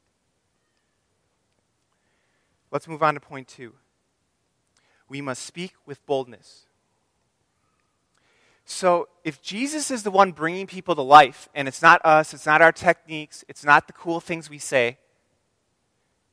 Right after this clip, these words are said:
then we should probably just sit back and let him do it, right? Like, we just pray, and then I just sit and watch and wait.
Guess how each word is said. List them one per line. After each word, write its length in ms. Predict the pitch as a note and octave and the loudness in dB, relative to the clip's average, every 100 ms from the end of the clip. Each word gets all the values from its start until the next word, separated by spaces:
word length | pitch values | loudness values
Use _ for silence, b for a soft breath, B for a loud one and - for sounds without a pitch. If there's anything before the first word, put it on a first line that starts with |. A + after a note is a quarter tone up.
| - | -14
then 100 | F#3 | -10
we 60 | |
should 160 | A3+ D4 | -10 4
probably 260 | C#4 A#3 | 8 8
just 220 | F#3 G#3+ - | 6 -8 -8
sit 180 | A3 | 0
back 260 | - F#3+ G3 | 6 6 6
and 80 | F#3 | -2
let 120 | F3+ | -2
him 100 | D#3+ | -2
do 160 | D#3 F3+ | -8 -8
it, 60 | |
right? 340 | E2+ B2 D#3 - _ _ _ _ _ _ _ _ | 2 4 4 0 _ _ _ _ _ _ _ _
Like, 180 | D3 D3+ | -6 -4
we 80 | E3 | -8
just 180 | D3+ - | -12 -6
pray, 640 | - C#3+ C#3+ D3 D#3+ _ _ _ _ _ - | 4 8 8 6 -2 _ _ _ _ _ -8
and 120 | D3 | 0
then 100 | C#3+ | 4
I 80 | C#3+ | 4
just 160 | C#3+ | 2
sit 160 | E3 - | -6 -6
and 80 | C3+ | 4
watch 260 | B2 B2+ | 4 4
and 80 | C3 | -2
wait. 220 | B2+ C3+ | -4 -4